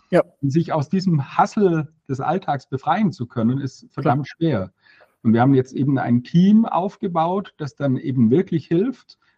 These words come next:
Speaker 2: die bestmöglichen Rahmenbedingungen zu schaffen, wenn man eine Herausforderung hat. Also ich will zum
Speaker 1: Mhm.
Speaker 2: Beispiel,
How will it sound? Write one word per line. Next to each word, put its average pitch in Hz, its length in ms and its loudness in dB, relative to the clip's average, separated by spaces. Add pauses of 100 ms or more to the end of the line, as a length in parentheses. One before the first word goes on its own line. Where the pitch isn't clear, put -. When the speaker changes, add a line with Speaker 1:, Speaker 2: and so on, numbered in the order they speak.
(100)
Speaker 2:
die 127 80 0
bestmöglichen 160 760 -2
Rahmenbedingungen 160 880 0
zu 160 120 -10
schaffen, 143 380 -6
wenn 143 100 0
man 147 160 2
eine 139 80 2
Herausforderung 135 800 2
hat. 92 180 -8
Also 107 180 -2
ich 123 200 -2
will 160 260 6
zum 139 180 2
Speaker 1:
Mhm. 135 40 0
Speaker 2:
Beispiel, 139 560 -2